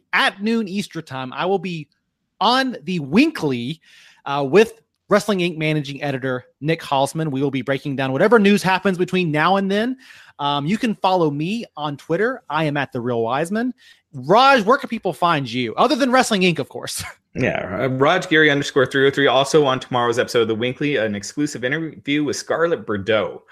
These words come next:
Speaker 2: who talks about, you know, her lap dance segment with Scott Steiner, how it's gotten a ton of YouTube views. Talks about some people, uh, criticizing, uh, you know,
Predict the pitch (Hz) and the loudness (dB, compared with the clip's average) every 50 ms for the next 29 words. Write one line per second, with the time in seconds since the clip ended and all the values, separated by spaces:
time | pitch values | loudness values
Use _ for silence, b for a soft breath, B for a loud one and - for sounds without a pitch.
0 | B B B B B B B - 101 92 - 98 98 95 - 107 90 101 98 98 | B B B B B B B -8 -8 -4 -2 -2 -2 -2 -2 -4 -2 -2 0 0
1 | 95 95 92 - - - 95 90 87 92 - 101 95 92 92 92 90 85 78 76 | -2 -2 -4 -6 -8 -10 -8 -8 -8 -6 -4 -2 -2 0 0 -2 -4 -4 -6 -4
2 | 95 104 107 110 - - 110 107 101 - - 113 110 107 101 98 98 - - 117 | -2 0 0 0 0 0 0 0 -2 -2 -2 -2 -2 -2 -2 -4 -4 -2 -2 -2
3 | 101 98 - - - 110 117 113 113 104 104 98 92 - - 101 95 87 95 95 | -2 -2 -2 -2 -2 0 0 0 0 0 0 -2 -2 -2 -2 -4 -4 -2 -4 -8
4 | 90 - - 107 101 98 92 98 98 101 - 110 104 95 95 104 104 104 104 101 | -8 -6 -4 -4 -2 -2 -2 -4 -4 -4 -2 -2 -2 -2 0 0 0 2 2 0
5 | 98 98 - - _ _ _ _ _ _ _ _ _ _ _ _ _ _ _ - | 0 -2 -6 -10 _ _ _ _ _ _ _ _ _ _ _ _ _ _ _ -4
6 | - 110 101 - 110 95 101 92 95 92 - B B B B B B B B - | -2 -2 -2 -2 -2 -2 -2 -2 -2 -4 -6 B B B B B B B B -4
7 | 113 107 104 107 - 113 104 92 104 101 101 95 80 87 87 85 82 82 82 - | -2 -2 -2 -2 -2 -2 -2 2 2 4 4 4 2 2 0 -2 -2 -4 -6 -4
8 | - 117 110 110 - - 104 95 95 95 90 98 95 95 92 92 95 - _ - | -2 0 0 2 2 2 2 2 2 0 0 -2 -4 -4 -4 -6 -8 -12 _ -12
9 | 85 82 82 73 62 60 60 58 - _ _ _ _ - 101 85 82 92 | -12 -10 -10 -10 -12 -14 -18 -20 -20 _ _ _ _ -12 -10 -10 -8 -10